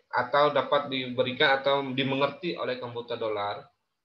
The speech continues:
Perusahaan sewa mobil telah menghubungkan sistem informasi mereka ke situs web perusahaan menerbang-, penerbangan sebelumnya, tapi tanpa layanan web, tanpa layanan web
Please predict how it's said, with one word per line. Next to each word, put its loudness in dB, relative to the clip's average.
Perusahaan 0
sewa -2
mobil 0
telah 0
menghubungkan -2
sistem -4
informasi -2
mereka -4
ke -12
situs -10
web -6
perusahaan -4
menerbang-, -4
penerbangan 0
sebelumnya, -4
tapi -6
tanpa -2
layanan 2
web, 6
tanpa 0
layanan 4
web 6